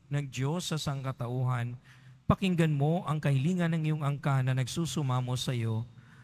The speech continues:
Makamtanawa nila ang iyong katugunan at tanggapin ang kasagutan ng may utang na loob na tinatanaw.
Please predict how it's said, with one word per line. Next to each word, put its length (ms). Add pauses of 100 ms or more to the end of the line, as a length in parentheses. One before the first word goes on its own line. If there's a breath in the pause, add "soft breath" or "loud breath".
(140 loud breath)
Makamtanawa 800
nila 400
ang 160
iyong 320
katugunan 800
at 160
tanggapin 560
ang 160
kasagutan 800
ng 160
may 240
utang 320
na 80
loob 400
na 160
tinatanaw. 800